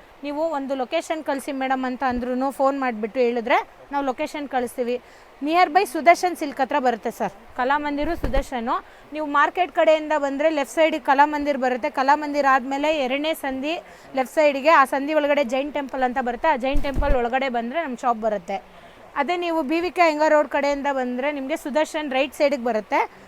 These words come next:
ಸುದರ್ಶನ್ ಆದಮೇಲೆ ರೈಟ್ ಸೈಡಲ್ಲೇ ಎರಡನೇ ಸಂದಿಗೆ ಬರುತ್ತೆ. ಸುದರ್ಶನ್ಗೂ ಕಲಾಮಂದಿರ್ಗೂ ಸೆಂಟ್ರಲ್ಲಿ ಎರಡನೇ ಸಂದಿ ಒಳಗಡೆ ಜೈನ್ ಟೆಂಪಲ್ ರೋಡು, ನೂರ ಹತ್ತು ವರ್ಷದ ಪುರಾತನ ದೇವಸ್ಥಾನ. ಆ ದೇವಸ್ಥಾನ ಸಂದಿ ಒಳಗಡೆ ಬಂದರೆ ನಮ್ಮ ಶಾಪ್ ಬರುತ್ತೆ.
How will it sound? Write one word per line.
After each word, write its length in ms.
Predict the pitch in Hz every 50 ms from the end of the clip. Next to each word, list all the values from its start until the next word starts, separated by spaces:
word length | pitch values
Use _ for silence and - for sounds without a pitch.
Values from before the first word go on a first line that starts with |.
| - - -
ಸುದರ್ಶನ್ 460 | - 302 269 330 - - - 359 339 320
ಆದಮೇಲೆ 640 | 277 277 302 330 269 311 330 330 320 330 339 349 349
ರೈಟ್ 240 | 320 277 277 311 -
ಸೈಡಲ್ಲೇ 400 | - 330 302 285 285 277 285 311
ಎರಡನೇ 360 | 330 285 247 262 294 311 330
ಸಂದಿಗೆ 380 | - - 294 277 277 277 254 226
ಬರುತ್ತೆ. 360 | 240 220 214 - - 190 190
ಸುದರ್ಶನ್ಗೂ 640 | - - 294 240 320 320 - 339 311 311 320 339
ಕಲಾಮಂದಿರ್ಗೂ 720 | - 320 269 277 294 294 294 285 277 269 285 277 269 285 359
ಸೆಂಟ್ರಲ್ಲಿ 560 | 359 - 277 262 285 277 311 302 302 320 359
ಎರಡನೇ 320 | 320 269 254 269 277 285 302
ಸಂದಿ 300 | - 294 262 262 262 285
ಒಳಗಡೆ 640 | 262 254 262 247 262 277 320 392 381 - - - - - - - 233
ಜೈನ್ 300 | 196 294 285 320 330 311
ಟೆಂಪಲ್ 360 | 311 285 254 - 302 285 247
ರೋಡು, 240 | 254 254 247 233 - -
ನೂರ 220 | 254 262 294 320 320
ಹತ್ತು 220 | 294 254 - - 285
ವರ್ಷದ 260 | 277 - - 330 233 - -
ಪುರಾತನ 420 | 277 269 277 285 240 285 277 285 254 214
ದೇವಸ್ಥಾನ. 480 | 247 247 269 277 - - 262 233 220 240 311 392 - - - - - - - -
ಆ 80 | - 240
ದೇವಸ್ಥಾನ 420 | 226 285 320 - - 349 339 339 339
ಸಂದಿ 320 | - 320 277 285 294 320
ಒಳಗಡೆ 300 | 302 - 262 277 269 277
ಬಂದರೆ 300 | 240 262 254 277 330 349
ನಮ್ಮ 200 | 320 277 269 269
ಶಾಪ್ 360 | - - 262 262 220 226 226
ಬರುತ್ತೆ. 400 | 233 233 214 202 - - 185 -